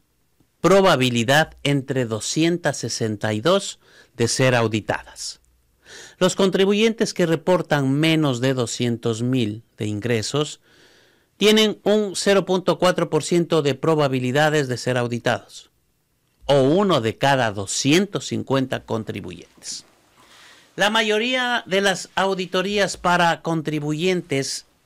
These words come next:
en este rango de ingresos es una auditoría de correspondencia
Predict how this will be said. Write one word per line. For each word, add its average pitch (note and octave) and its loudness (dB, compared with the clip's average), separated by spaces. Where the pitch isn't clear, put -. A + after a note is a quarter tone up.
en B2+ -2
este D#3 0
rango D#3 0
de D3+ 2
ingresos D3 -2
es F3+ 4
una F#3 2
auditoría E3 2
de D3+ 0
correspondencia D3 0